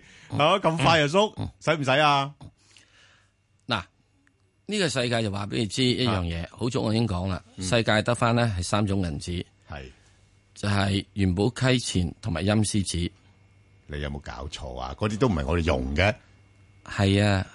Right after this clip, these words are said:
Speaker 1: 我哋而家用緊就係呢啲啊。
Speaker 2: <laughs> 我哋用緊呢啲唔係喎。
Speaker 1: 係啊。
Speaker 2: 吓？
Speaker 1: 而家啲錢係唔係錢嚟㗎？
Speaker 2: 吓？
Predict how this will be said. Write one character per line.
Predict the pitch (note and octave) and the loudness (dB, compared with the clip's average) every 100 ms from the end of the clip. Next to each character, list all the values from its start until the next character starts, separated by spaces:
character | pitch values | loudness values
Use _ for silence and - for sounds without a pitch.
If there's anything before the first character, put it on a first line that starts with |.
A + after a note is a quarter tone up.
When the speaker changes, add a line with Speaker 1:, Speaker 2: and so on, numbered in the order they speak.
| - | 0
Speaker 1:
我 | G2 | 2
哋 | G#2 F#2+ | 2 2
而 | |
家 | A2 | 2
用 | G2+ F2+ | 2 2
緊 | F#2+ | 0
就 | F#2+ | 0
係 | F2+ | 0
呢 | F#2 | 0
啲 | F2+ F#2 F2 | 0 -2 -2
啊。 | F2+ - | -4 0
Speaker 2:
<laughs> | G#2 - | 2 4
我 | G#3 | 4
哋 | - - | 4 2
用 | - | 0
緊 | F4 | 0
呢 | G#3 | -4
啲 | - D#4 - | 0 -2 -2
唔 | C#3 | -4
係 | F2+ A2+ F#2+ | -2 0 0
喎。 | |
Speaker 1:
係 | F#2 | -2
啊。 | E2+ - - G#3 F3+ | -6 -12 -10 -8 -2
Speaker 2:
吓？ | B2+ D3 F3 - _ _ - | 4 4 4 -2 _ _ -10
Speaker 1:
而 | A2 | -4
家 | B2 | -2
啲 | E3+ F#3 | -2 -2
錢 | - B2 D3+ | -2 -2 0
係 | A#2 | -2
唔 | F#2 | -2
係 | F2+ F2+ | -4 -6
錢 | - F2 G#2 | -8 -6 -4
嚟 | A2+ E2+ | -4 -4
㗎？ | F2 D#2+ F#2 - - _ _ - - | -8 -10 -14 -20 -20 _ _ -20 -20
Speaker 2:
吓？ | - F2+ - | -20 -20 -16